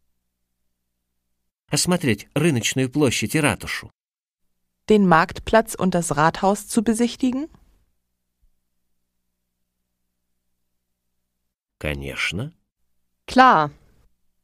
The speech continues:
Speaker 1: Ты взяла с собой путеводитель?
Speaker 3: Hast du den Reiseführer mitgebracht?
Speaker 1: Какая же я глупая.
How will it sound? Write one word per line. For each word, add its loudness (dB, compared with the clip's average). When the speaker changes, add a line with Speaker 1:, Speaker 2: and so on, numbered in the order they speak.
Speaker 1:
Ты 0
взяла 2
с -6
собой 0
путеводитель? -2
Speaker 3:
Hast 2
du 2
den 2
Reiseführer 2
mitgebracht? 0
Speaker 1:
Какая -6
же -2
я -2
глупая. -6